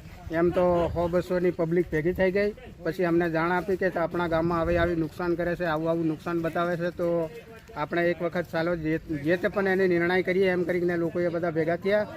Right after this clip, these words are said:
રોડ ઉપર. રોડ ઉપરથી ભેગા થયા એટલે કોતર આવ્યા. કોતર આવ્યા એટલે સીધી અમને જોવા મળી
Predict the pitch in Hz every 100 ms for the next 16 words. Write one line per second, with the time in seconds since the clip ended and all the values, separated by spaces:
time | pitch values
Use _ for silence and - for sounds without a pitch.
0 | - 151 165 180 202 196 175 175 180 180
1 | 175 165 160 170 190 185 170 165 156 185
2 | 190 196 202 190 - - - 156 156 185
3 | 190 196 196 190 196 - 175 202 185 180
4 | 190 175 175 175 185 208